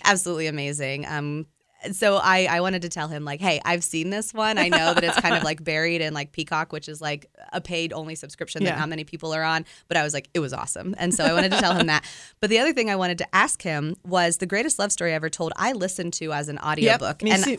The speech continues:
Speaker 1: I wanted to read my, my description from when I finished reading it in twenty nineteen.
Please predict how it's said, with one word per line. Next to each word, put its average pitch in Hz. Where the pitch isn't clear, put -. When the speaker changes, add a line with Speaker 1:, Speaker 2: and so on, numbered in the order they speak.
Speaker 1:
I 196
wanted 220
to 202
read 180
my, 156
my 170
description 165
from 160
when 160
I 156
finished 175
reading 165
it 156
in 156
twenty 160
nineteen. 147